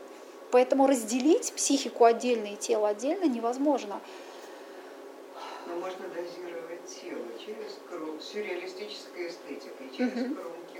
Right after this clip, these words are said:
Speaker 2: каёмки. Э, дальше тело представляется только сексуальным, то есть в
Speaker 1: Мгм.
Speaker 2: определённой
Speaker 1: Мгм.
Speaker 2: индукции уже.
Speaker 1: Мгм.
Speaker 2: А
Speaker 1: Мгм.
Speaker 2: дальше мы, ну, где
Speaker 1: А
Speaker 2: мы,
Speaker 1: дальше?
Speaker 2: где
Speaker 1: А
Speaker 2: мы
Speaker 1: дальше?
Speaker 2: видим,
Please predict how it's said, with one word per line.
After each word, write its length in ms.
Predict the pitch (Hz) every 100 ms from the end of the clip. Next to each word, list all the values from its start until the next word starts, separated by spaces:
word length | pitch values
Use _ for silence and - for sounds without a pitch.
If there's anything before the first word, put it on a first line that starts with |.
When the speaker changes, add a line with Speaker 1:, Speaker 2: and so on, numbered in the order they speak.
| - -
Speaker 2:
каёмки. 600 | - - - 78 - - - - - - - -
Э, 80 | - 262
дальше 240 | 240 - - - -
тело 200 | 214 208 180
представляется 680 | - 180 175 170 185 180 - -
только 260 | 175 - -
сексуальным, 800 | - - - 170 165 160 170 -
то 60 | 170
есть 100 | - 175
в 180 | -
Speaker 1:
Мгм. 120 | 269 277
Speaker 2:
определённой 400 | 226 - - -
Speaker 1:
Мгм. 180 | 285 233
Speaker 2:
индукции 460 | - - - - 294 277
уже. 280 | - - 226
Speaker 1:
Мгм. 220 | 240 269 -
Speaker 2:
А 40 |
Speaker 1:
Мгм. 140 | 220 247
Speaker 2:
дальше 320 | 262 - -
мы, 460 | 180 180 196 202 190 - - 208 202 - 220
ну, 240 | 262 - - - - - -
где 160 | 247
Speaker 1:
А 80 | 277
Speaker 2:
мы, 60 | 254
Speaker 1:
дальше? 380 | 240 226 - 330
Speaker 2:
где 80 | - 240
Speaker 1:
А 80 |
Speaker 2:
мы 60 | 240
Speaker 1:
дальше? 320 | 233 - -
Speaker 2:
видим, 240 | 285 277